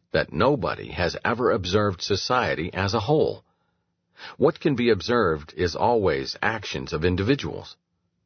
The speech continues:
In interpreting various aspects of the individual's actions, the theorists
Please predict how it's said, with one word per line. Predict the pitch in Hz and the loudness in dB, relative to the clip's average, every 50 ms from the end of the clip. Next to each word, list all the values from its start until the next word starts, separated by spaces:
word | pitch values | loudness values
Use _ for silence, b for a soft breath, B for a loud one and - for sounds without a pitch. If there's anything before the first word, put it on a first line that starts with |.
| _ b b b b b b | _ b b b b b b
In | - 98 107 104 | 0 0 0 0
interpreting | - 101 101 95 - - - 196 - - 92 76 64 58 62 67 | 0 0 -2 -2 0 0 -2 0 0 0 -2 -2 -2 -6 -6 -2
various | - 92 95 95 87 82 76 - - | 0 2 2 2 2 0 0 -2 -4
aspects | - 98 98 95 - - - 71 67 73 - - - | -2 -2 -2 -4 -6 -6 -6 -6 -6 -6 -10 -6 -6
of | 80 71 69 | -6 -4 -2
the | 71 - | -2 -2
individual's | 107 90 80 78 85 - - 62 64 - - | 0 0 0 -2 -4 -4 -4 -6 -6 -4 -2
actions, | 98 117 123 - - - - - - - b b b b b b b b b - | -2 -2 -2 -4 -6 -10 -10 -12 -14 -16 b b b b b b b b b -2
the | 101 98 | -2 -2
theorists | - - 196 190 - 73 64 65 - - - - - | 2 2 4 4 4 2 -2 -4 -8 -12 -14 -14 -16